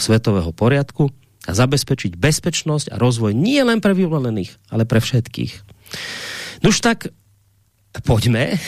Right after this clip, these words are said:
<laughs> dnes večera, hľadajme odpovede na to, či tam na tej aktuálnej konferencii v Mníchove s odstupom dvoch desiatok rokov,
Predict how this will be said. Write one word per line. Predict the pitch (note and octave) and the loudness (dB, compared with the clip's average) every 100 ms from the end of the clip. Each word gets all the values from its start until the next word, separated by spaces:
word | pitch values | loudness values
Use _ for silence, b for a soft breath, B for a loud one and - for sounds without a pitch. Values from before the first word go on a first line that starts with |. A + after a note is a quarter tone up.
| C#3 | -2
<laughs> | B2+ - _ | -2 -6 _
dnes | G2+ A#2 | 2 2
večera, | B2 B2 - A#2 | 0 -2 0 0
hľadajme | G2+ A2+ B2+ C#3 B2+ F#2+ | 2 2 4 2 0 -4
odpovede | A#2+ - G#2+ A#2 F2 | -6 -2 0 2 2
na | F2 | 0
to, | - G#2+ G2 _ B B B B B B B | 2 2 2 _ B B B B B B B
či | - A2+ | 0 2
tam | B2 A2+ | 4 4
na | A2+ | 2
tej | B2 A2 | 2 0
aktuálnej | G#2 D3 - C3+ G#2+ G2+ F#2 | 2 -2 0 0 2 0 -2
konferencii | - G#2+ A2+ G#2 F#2+ F#2+ - F#2 F#2+ | 2 0 2 2 2 2 0 0 2
v | F2 | 2
Mníchove | F#2+ F#2+ - F#2+ G#2+ C#3+ G#3 - _ _ _ _ | 2 2 0 2 4 2 0 -8 _ _ _ _
s | - - | -8 0
odstupom | D#3+ - - A#2+ A#2 | 0 0 -4 -2 0
dvoch | A2 G2+ D3 D#3+ - | 0 2 2 0 -4
desiatok | G#2+ - A2+ G#2+ G2 A2 | -4 -2 -4 -2 0 2
rokov, | G#2+ - D#2 D#2+ B2 | 2 0 0 2 2